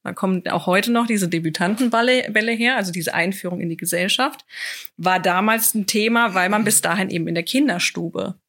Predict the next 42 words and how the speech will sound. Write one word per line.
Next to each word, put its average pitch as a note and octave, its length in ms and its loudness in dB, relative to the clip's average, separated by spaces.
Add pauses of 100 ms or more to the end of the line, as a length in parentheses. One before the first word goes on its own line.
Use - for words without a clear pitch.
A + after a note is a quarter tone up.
war. - 400 0 (340)
Dort F#3 240 2
wird F#3+ 160 2
man E3+ 220 2
erzogen D4 760 2
und F3+ 520 -4 (260)
dort F3+ 260 0
lebt A3 280 0
man F3+ 160 0
sein E3+ 140 0
Leben F3+ 200 2
mit G3 140 0
der, F#3 100 0 (140)
mit G3 180 -2
dem, F#3+ 460 -4 (100)
mit - 180 -4
der - 80 -2
Kinderfrau. G3 680 -2 (280)
Und G#3 520 0 (320)
jetzt G#3+ 280 0
ist C#4 140 0
ja B3+ 80 2
gerade A#3 320 0
das G#3 140 -4
Bürgertum B3+ 440 0
dabei, G3 300 0
sich G3 160 -2
vom F#3 160 -4
Adel F3+ 240 0
abzugrenzen B3+ 800 0
und G3+ 100 0
meint G#3 280 2
eben, G3+ 180 -2
das, G3 180 0
was F#3+ 120 -4
die A#3 120 0
gemacht A#3+ 380 0
haben, G#3+ 160 0
ist - 100 -2
alles - 240 -4
blöd. A#3+ 500 0 (260)
Bitte C#4 340 -2